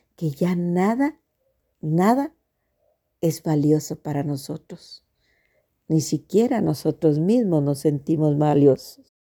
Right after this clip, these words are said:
Y con este evangelio me encantaba descubrir que nos vuelves a invitar a ponernos frente a ti, frente a tu palabra, y a dejar des-,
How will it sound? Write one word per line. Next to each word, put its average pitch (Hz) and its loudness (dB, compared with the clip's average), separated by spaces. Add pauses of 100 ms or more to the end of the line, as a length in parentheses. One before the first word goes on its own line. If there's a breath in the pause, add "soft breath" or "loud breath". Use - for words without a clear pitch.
(460)
Y - -8
con 190 6
este 208 4
evangelio 196 2 (640 soft breath)
me 160 2
encantaba 165 0
descubrir 170 4 (640 soft breath)
que 160 2
nos 160 0
vuelves 180 4
a - 0
invitar 156 -6 (1000)
a 156 0
ponernos 175 2
frente 143 -6
a 139 -4
ti, - -18 (1080)
frente 156 4
a 147 4
tu 131 -8
palabra, 135 -2 (840)
y 185 2
a 165 8
dejar 170 4
des-, 214 0